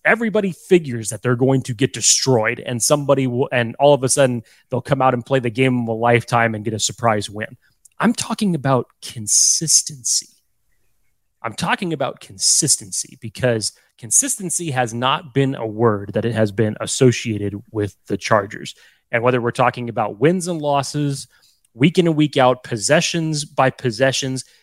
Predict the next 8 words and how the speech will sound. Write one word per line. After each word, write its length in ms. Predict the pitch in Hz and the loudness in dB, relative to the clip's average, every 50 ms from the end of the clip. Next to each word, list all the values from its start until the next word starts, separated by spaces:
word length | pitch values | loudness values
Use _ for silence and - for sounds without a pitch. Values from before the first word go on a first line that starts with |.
| _ _ _ _ - - | _ _ _ _ -4 0
they 200 | 147 147 170 185 | 2 2 4 2
are 300 | 185 175 175 175 160 147 | 2 0 0 -2 -4 -8
not 540 | - 120 113 117 123 117 107 107 110 - - - _ _ - | -10 -10 -6 -2 -2 -2 -2 -2 -4 -8 -12 -12 _ _ -16
consistent 920 | - - 120 104 - - - - - 131 - - - - 107 - - - - _ _ _ _ _ _ _ _ _ | -8 -8 -6 -2 2 2 2 4 2 2 0 0 -2 -4 -10 -18 -18 -20 -20 _ _ _ _ _ _ _ _ _
when 140 | - 120 117 | -6 -4 -4
it 120 | 120 - | -4 -2
comes 340 | - 127 117 113 107 - - | -2 -4 -4 -2 0 -2 0
to 360 | - - 117 104 101 98 95 | 0 -2 -4 -4 -6 -8 -10